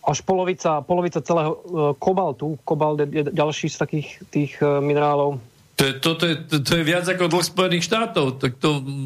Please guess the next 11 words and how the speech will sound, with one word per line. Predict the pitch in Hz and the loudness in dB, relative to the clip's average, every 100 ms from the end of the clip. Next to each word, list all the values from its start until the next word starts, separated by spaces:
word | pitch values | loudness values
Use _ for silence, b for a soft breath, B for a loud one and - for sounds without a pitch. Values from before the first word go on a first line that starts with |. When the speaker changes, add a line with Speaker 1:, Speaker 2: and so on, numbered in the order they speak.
| 110 | -4
Speaker 2:
máme | 135 151 165 175 | 2 2 2 2
nádej. | 202 214 147 120 120 - _ _ _ _ _ 226 247 208 156 | 2 2 2 2 -2 -8 _ _ _ _ _ -6 -4 -2 0
Speaker 1:
No. | 135 143 | 0 2
Speaker 2:
Máme | 147 156 185 | 2 2 0
nádej, | 190 208 175 135 | 0 0 0 0
že | 127 | 0
sa | 135 | -2
splatí, | - 143 151 135 | 0 0 0 0
no. | 107 107 165 170 - _ _ - | 0 2 0 -2 -12 _ _ -16
Speaker 1:
<laughs> | - - 139 - - _ _ _ - B B B B | -14 -4 -4 -4 -20 _ _ _ -18 B B B B
A, | - 135 143 143 | 0 2 2 2